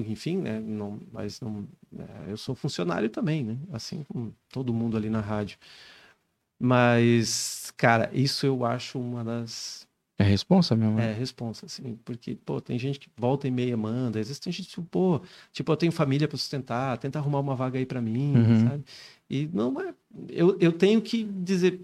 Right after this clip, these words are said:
Speaker 1: "Não, não tem", e seguir a vida, né?
Speaker 2: Uhum.
Speaker 1: Mas tu sabe que a pessoa ali tá
Speaker 2: É, mas como você falou, a-, assim, desde que eu,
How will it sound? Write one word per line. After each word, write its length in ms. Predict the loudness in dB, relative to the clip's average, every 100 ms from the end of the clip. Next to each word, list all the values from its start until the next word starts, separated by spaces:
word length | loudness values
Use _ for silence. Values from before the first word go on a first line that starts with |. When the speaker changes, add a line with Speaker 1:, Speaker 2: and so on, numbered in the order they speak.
| -2
Speaker 1:
"Não, 200 | 0 2
não 240 | 2 2
tem", 380 | 2 2 4 2
e 60 |
seguir 260 | 2 4 4
a 40 |
vida, 360 | 4 0 0 -2
né? 140 | 0 4
Speaker 2:
Uhum. 300 | 6 8 6
Speaker 1:
Mas 200 | 2 -4
tu 120 | -2
sabe 340 | 0 0 0 -2
que 100 | -6
a 40 |
pessoa 300 | -4 0 2
ali 120 | 2 0
tá 500 | -2 -2 -2 -2 -4 -8 _ _ 6
Speaker 2:
É, 100 | 8
mas 160 | 8 8
como 120 | 6
você 140 | 6
falou, 500 | 6 8 8 6 4 -4 -20 -20 2
a-, 140 | 4 6
assim, 260 | 6 6 8
desde 240 | 8 8 8
que 80 |
eu, 140 | 6